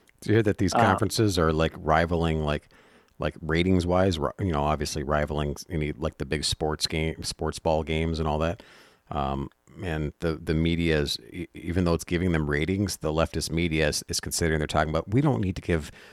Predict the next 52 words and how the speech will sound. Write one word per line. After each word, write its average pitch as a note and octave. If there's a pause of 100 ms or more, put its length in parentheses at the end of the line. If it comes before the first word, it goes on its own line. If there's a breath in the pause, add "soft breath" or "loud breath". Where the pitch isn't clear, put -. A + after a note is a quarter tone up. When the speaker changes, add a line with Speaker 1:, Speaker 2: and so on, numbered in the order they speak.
(100)
Speaker 1:
the -
president D#2+
this E2+
much D2+
airtime. D2+ (120)
We, G2+
we A2
should, G2
we G#2
should -
actually F2+
not D#2+
show E2 (320 loud breath)
live D2
press -
conferences. D2
We A#2
should -
fact G2
check -
them G#2+
before F#2
we D#2+
put -
them D2
out D#2
and, D#2+
you E2+
know, C#2+
have F2
them D2+
pre-recorded." D2 (640 soft breath)
I -
mean, E2+
Speaker 2:
Yeah, C4
and F3
Speaker 1:
fuck D3+
you, G2+
you -
Speaker 2:
I G3+
Speaker 1:
pieces A3+
of F3
Speaker 2:
think, F3+
Speaker 1:
shit. E3
Speaker 2:
and C#3
so C#3
does C3+
Tim C#3+
Pool, G3+
that D#3
it's D3
because C3